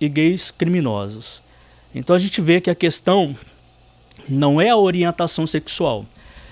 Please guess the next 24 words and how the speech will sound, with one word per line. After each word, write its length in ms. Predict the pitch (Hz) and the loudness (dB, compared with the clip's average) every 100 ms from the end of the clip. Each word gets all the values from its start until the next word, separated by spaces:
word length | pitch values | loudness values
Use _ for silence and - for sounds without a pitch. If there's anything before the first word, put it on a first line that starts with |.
| - | -10
mas 400 | 120 127 143 - - | -2 0 0 -2 -2
é 300 | 139 139 170 - _ _ - | 0 0 -2 -8 _ _ -4
o 100 | 135 | -2
individual 540 | 139 139 139 135 156 | -2 -2 2 2 2
de 80 | 170 | 0
cada 200 | 165 170 | -2 -2
um, 200 | 165 117 117 - - - - | -2 -4 -8 -20 -20 -20 -10
é 80 | 120 | -8
o 60 | |
caráter, 640 | 120 165 143 110 - 101 - - _ _ - | -2 0 0 -2 -6 -18 -18 -20 _ _ -12
né? 300 | 98 107 127 - - - - - | -8 -8 -10 -16 -20 -20 -20 -16
E 580 | 123 127 139 143 139 139 - - - | -4 0 2 4 2 0 -6 -20 -8
quando 520 | 160 196 175 143 123 113 - | -2 0 2 2 0 -6 -12
um 140 | 151 131 | -6 -2
juiz 220 | 139 139 | 0 0
toma 180 | 147 156 | -2 -2
uma 120 | 143 | -4
posição 600 | 139 131 131 - 131 127 | -2 -4 -2 -4 -2 -2
dessa, 420 | 117 104 - 104 | -2 -4 -6 -8
né, 160 | 107 107 | -8 -6
de, 340 | 110 113 107 - - - - - - | -6 -4 -6 -12 -20 -20 -20 -20 -10
é, 440 | 117 117 113 110 - - - - - | -4 -4 -4 -6 -12 -20 -20 -20 -8
tornar 640 | - 135 135 131 123 120 - | -2 0 2 2 2 -2 -12
doença 800 | 123 160 165 135 120 - 107 | -2 2 2 2 0 -2 -6